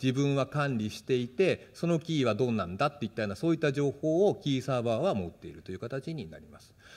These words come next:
まあ、ですから、一つのアプリケーションが、例えば先ほどのゲートウェイのように、サブスクライバーとパブリッシャーの両方の機能を兼ね備えているといったら、この全部を持つことになりますし、まあ、もしかしたらサーバーは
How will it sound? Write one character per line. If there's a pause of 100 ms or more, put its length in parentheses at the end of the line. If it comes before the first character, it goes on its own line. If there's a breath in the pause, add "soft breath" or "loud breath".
(100 loud breath)
ま
あ、
で
す
か
ら、
一
つ
の
ア
プ
リ
ケ
ー
シ
ョ
ン
が、
例
え
ば (260)
先
ほ
ど
の
ゲ
ー
ト
ウ
ェ
イ
の
よ
う
に、
サ
ブ
ス
ク
ラ
イ
バ
ー
と
パ
ブ
リ
ッ
シ
ャ
ー
の
両
方
の
機
能
を
兼
ね
備
え
て
い
る
と
い
っ
た
ら、 (280 loud breath)
こ
の
全
部
を
持
つ
こ
と
に
な
り
ま
す
し、 (240 loud breath)
ま
あ、
も
し
か
し
た
ら
サ
ー
バ
ー
は